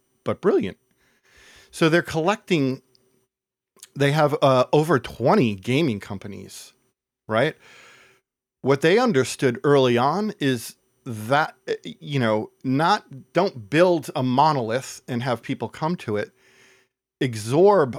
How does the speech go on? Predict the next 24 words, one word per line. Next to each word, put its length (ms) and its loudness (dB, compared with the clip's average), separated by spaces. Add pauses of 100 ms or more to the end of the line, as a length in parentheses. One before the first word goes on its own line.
a 60 2
lot 280 2
of 80 -4
the 140 -2
big 260 -4
players 500 -2
in 120 -4
the, 180 -6
in 160 -4
the 80 -4
field, 500 -6 (960)
uh, 480 0 (260)
a-, 280 -6
and, 400 -2 (400)
and 240 0
create 480 -2
environments 760 0
that 340 -4 (260)
potentially 560 -4
could 240 -4
interact 600 -4
with 200 -8 (180)
one 240 -4
another. 400 -8